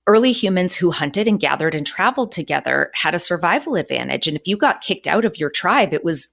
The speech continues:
literally a life and death situation. And so checking your status, do I measure up? Do I add value? I hope they don't figure out that I'm not as good as I need to be or as good as they think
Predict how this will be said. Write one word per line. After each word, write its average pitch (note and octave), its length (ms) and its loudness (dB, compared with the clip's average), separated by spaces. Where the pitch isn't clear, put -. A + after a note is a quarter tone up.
literally F3+ 560 2
a D3 100 2
life D3+ 280 0
and D3 140 -4
death D#3 180 -4
situation. D3+ 880 -2
And E3+ 180 -2
so D#3+ 280 4
checking A#3 380 0
your F#3 100 -2
status, A#3 480 2
do D3 140 -2
I D3 100 2
measure D#3 400 0
up? F#3+ 200 0
Do C#3 120 -6
I D3 140 0
add D3 200 -2
value? F3 420 2
I B2+ 100 -2
hope D#3 280 -4
they F3 120 2
don't D3+ 280 -2
figure D3 420 0
out D#3 320 4
that C3 160 -4
I'm D3 240 -2
not C#3+ 220 0
as F3 140 0
good E3+ 240 0
as D#3+ 140 4
I C#3+ 300 2
need A#3+ 280 2
to D#3+ 100 -6
be D3 220 0
or B2+ 120 0
as C#3+ 140 -2
good D#3 180 -2
as D#3 140 0
they C3+ 140 -2
think F#4+ 420 -4